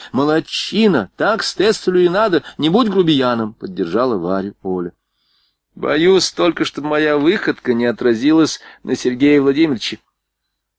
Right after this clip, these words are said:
Ради его спокойствия я готова даже извиниться перед Стесселем, хотя он совершенно этого не заслуживает»,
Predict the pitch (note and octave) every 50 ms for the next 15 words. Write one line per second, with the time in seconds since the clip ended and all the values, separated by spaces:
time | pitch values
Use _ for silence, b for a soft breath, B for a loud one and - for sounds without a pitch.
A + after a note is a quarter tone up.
0 | _ _ _ - - C#3 F3 G3 E3+ D3+ D#3+ D#3+ F3 G3+ G3 - - - B2+ -
1 | - B2+ B2 A#2+ - - - A#2+ A#2 B2+ C3 C3+ C3 C#3 A#2+ - D3+ C#3+ C#3 C#3+
2 | C#3 B2+ C#3 C#3 B2+ C3 C#3+ D#3 E3 E3 D3+ - - - G2+ A2 G#2 G#2+ G2 -
3 | - - - B2 A#2+ - - - A2 A2+ G#2 B B B B - A#2 B2 C3+ D3
4 | C#3+ - D#3 D3+ C3 - - C3+ D3+ F#3 G#3+ A#3 B3 B3 A3+ C4 A#3 B B B
5 | B B A3+ G#3+ F#3 F#3+ G3 - - - D#3+ D#3 B2+ A#2+ B2 A#2+ A#2+ G#2+